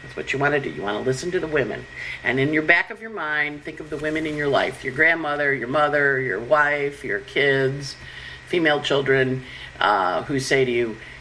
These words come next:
"What are you doing? What are you, what are you doing? <laughs> Why are you doing that?" Important to ask, important to ask. As a Venus Saturn child, I would always say to my father,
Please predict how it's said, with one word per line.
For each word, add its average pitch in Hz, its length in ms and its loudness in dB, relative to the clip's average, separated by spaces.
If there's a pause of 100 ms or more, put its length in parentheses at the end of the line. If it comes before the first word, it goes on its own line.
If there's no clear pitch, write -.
(120)
"What - 180 4
are 415 40 4
you 466 140 2
doing? 523 500 -2 (300)
What - 200 2
are - 80 -10
you, - 240 -4
what 240 160 2
are - 80 -6
you 480 80 -4
doing? 427 460 2
<laughs> - 60 -10
Why 226 220 4
are - 60 -12
you 262 60 -8
doing - 360 -8
that?" - 380 -2 (1120)
Important 147 560 2
to - 120 2
ask, 113 520 0
important 127 420 0
to 131 80 2
ask. 107 320 2
As 151 160 4
a 156 60 -4
Venus 156 340 -4
Saturn 147 400 2
child, 120 540 2
I 117 100 4
would 131 120 0
always 127 240 2
say 123 120 0
to 123 60 -6
my 117 160 -2
father, 104 400 0